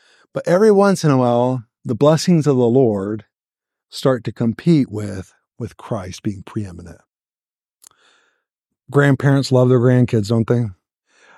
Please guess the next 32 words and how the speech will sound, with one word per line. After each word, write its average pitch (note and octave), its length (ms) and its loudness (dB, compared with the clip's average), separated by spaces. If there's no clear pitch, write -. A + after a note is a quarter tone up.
If C3 160 0
you B2 80 2
get C#3 160 0
cornered C#3 360 2
by C3 120 2
one C3 160 2
of C3 60 2
these B2+ 160 2
grandparents, C3+ 600 2
what B2+ 100 2
do B2+ 60 2
they C3 100 4
do? C3+ 400 2
They A#2 220 -4
pull C3 240 2
out B2+ 140 2
their B2+ 100 2
phone C3+ 300 2
and B2 120 2
they B2 80 0
start B2+ 240 -2
showing C3 320 2
you B2+ 80 2
this B2+ 140 0
whole C3 260 4
list C3 240 0
of, B2 180 0
of C3+ 140 -2
pictures. A#2+ 580 -4
Gardens, D#3+ 680 2
gardens D#3 440 2
are, B2+ 340 2